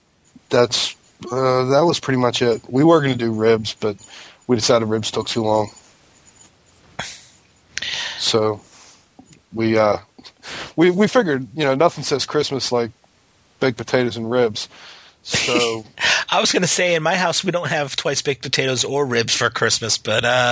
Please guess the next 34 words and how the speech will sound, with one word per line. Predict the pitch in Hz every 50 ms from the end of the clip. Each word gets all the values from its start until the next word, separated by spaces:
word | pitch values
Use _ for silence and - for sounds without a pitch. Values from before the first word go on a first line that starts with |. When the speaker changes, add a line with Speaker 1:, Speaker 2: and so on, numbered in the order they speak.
| 120 120 107
Speaker 2:
I, | - 185 170 - - - - - - - - - - - - _ _ _ -
you | - 151 165 170
brought | 160 170 165 156
it | 156 156
up, | 151 143
so | - - 143
I'm | 135
gonna | 135 135
have | 131 123
to | - 110
say | - - 117 110
that. | 98 101 98 98 - - - - _ _ _ _ _ _ _ -
Speaker 1:
Yeah, | 139 135 131 127 123 123 110 123
well, | 139 143 139 139
it's | 131 -
the | 127 110
truth. | - - 101 92 92 - 110
It | 117 123
was, | 123 120 120 104 - - - -
it | - 131 131 -
was, | - 131 120 110 - - - - _
that | - 127 127
was | 123 123 -
part | - - 120 117 113
of | 110
the | 110
joke. | 98 - - 101 101 101 98 - - - - - - - - - - - - _ -
Uh, | 113 117 113 113 113
we, | 117 127 127 123 - _ -
we | 143 147
couldn't | 135 - 175 156 135
think | - - 156 143 131 131
of | 131
anything, | 135 135 131 120 - - 127 127 127 120 117 117 113